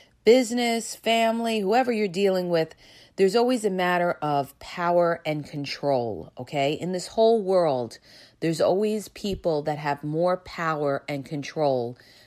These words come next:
than other people. And what a lot of people don't realize is you are an enabler of that power, okay? And I'm gonna go into this and I'm gonna explain it a little bit, okay?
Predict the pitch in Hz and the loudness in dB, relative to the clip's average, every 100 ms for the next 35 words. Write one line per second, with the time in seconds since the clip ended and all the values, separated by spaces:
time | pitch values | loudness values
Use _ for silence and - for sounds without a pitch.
0 | _ 135 170 170 170 165 139 - 135 120 | _ 0 2 2 2 2 0 -4 -8 -8
1 | - - - - - - - _ - 185 | -8 -12 -14 -20 -20 -20 -20 _ 0 0
2 | 185 180 208 208 190 190 254 311 - 285 | 0 4 4 4 2 2 2 0 0 0
3 | 240 214 214 - 208 240 214 147 135 131 | 2 2 2 0 0 2 2 2 0 0
4 | 131 - 156 147 139 - - - - _ | -4 -2 0 2 0 -6 -20 -20 -20 _
5 | - 160 226 320 320 202 202 202 - 180 | -12 -2 2 2 2 4 6 6 2 -2
6 | 180 165 151 170 208 233 165 123 113 - | -2 0 -2 0 2 2 0 0 -2 -4
7 | - 143 165 151 - - - 165 143 110 | -6 -2 0 0 -2 -10 -4 0 0 -2
8 | - - _ _ _ - 135 170 151 170 | -6 -16 _ _ _ -14 -8 0 2 2
9 | 180 185 240 262 220 214 208 196 175 175 | 0 2 2 4 4 2 2 2 4 4
10 | 175 165 180 175 - - 175 165 165 - | 2 2 2 2 -2 -8 -2 0 0 -4
11 | - 139 147 143 127 107 - 120 117 135 | -6 -2 0 0 0 0 -4 -12 -4 -2
12 | 131 | -2